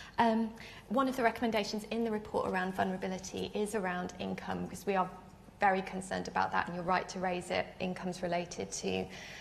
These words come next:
um, access to, uh, to digital exclusion, for example. So That has been raised and still thinking through how that might be developed in practice. On, um, cost and effort, now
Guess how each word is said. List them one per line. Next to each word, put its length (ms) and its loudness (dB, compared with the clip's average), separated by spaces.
um, 340 2
access 520 -2
to, 400 -2
uh, 100 2
to 140 -2
digital 360 -4
exclusion, 640 0
for 120 -2
example. 560 0
So 320 -2
That 120 6
has 200 0
been 180 -2
raised 320 0
and 200 -2
still 240 -2
thinking 320 -2
through 300 0
how 300 4
that 200 -4
might 320 -4
be 260 -4
developed 560 0
in 300 -2
practice. 720 0
On, 360 6
um, 240 4
cost 360 -2
and 80 4
effort, 420 0
now 320 2